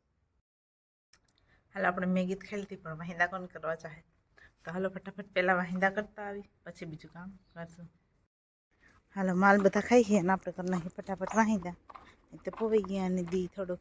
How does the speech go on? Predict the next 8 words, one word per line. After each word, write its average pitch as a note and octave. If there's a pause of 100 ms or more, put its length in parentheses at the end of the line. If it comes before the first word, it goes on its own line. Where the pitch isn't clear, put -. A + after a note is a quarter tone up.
રહ્યો A3+
હવે, G3
હવે F#3 (1160)
જાજો F3+
છે G#3+
નહીં. A3+ (3750)
તો E3 (800)
ચલો, F3+